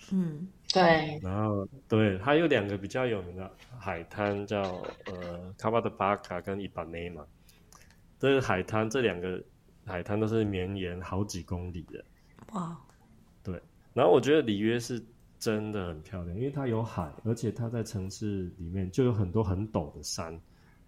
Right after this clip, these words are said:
Speaker 3: 包含最有名的基督像。
Speaker 1: 嗯。
Speaker 3: 它就是在一个山上，
Speaker 1: 嗯。
Speaker 3: 然后从基督山上你就会看到整个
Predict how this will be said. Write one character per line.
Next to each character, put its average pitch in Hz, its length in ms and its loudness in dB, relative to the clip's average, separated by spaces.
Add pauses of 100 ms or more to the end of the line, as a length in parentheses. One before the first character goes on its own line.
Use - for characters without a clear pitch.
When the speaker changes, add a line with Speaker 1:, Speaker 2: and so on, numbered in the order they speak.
(120)
Speaker 3:
包 110 180 6
含 95 260 2
最 104 340 6
有 85 160 -4
名 80 260 -10
的 82 320 -8 (360)
基 104 200 -2
督 98 240 -2
像。 95 340 -2 (440)
Speaker 1:
嗯。 220 580 -2 (100)
Speaker 3:
它 117 160 -2
就 135 140 -4
是 135 140 -2
在 110 240 2
一 - 20 0
个 98 80 -4
山 90 320 -6
上， 90 260 -6 (260)
Speaker 1:
嗯。 190 280 0
Speaker 3:
然 92 100 -4
后 107 200 2
从 95 400 -4
基 107 160 -6
督 104 180 -2
山 98 400 0
上 90 420 -2
你 82 60 -10
就 104 100 -2
会 113 80 6
看 107 240 0
到 98 320 0 (120)
整 85 240 -6
个 101 260 -4